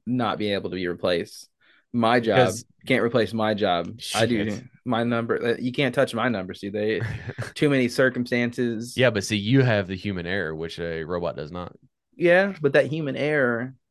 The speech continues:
Speaker 1: makes me more better at my job because
Speaker 2: What would you do?
Speaker 1: I
Speaker 2: It's so weird. I can see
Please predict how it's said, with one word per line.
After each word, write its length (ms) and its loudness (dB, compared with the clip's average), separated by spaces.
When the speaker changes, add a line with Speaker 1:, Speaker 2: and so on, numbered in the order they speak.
Speaker 1:
makes 280 0
me 480 -4
more 680 0
better 500 2
at 280 4
my 180 2
job 420 0
because 260 -2
Speaker 2:
What 100 8
would 140 4
you 120 2
do? 400 2
Speaker 1:
I 260 -4
Speaker 2:
It's 120 -4
so 200 0
weird. 260 0
I 60 0
can 160 -6
see 560 -6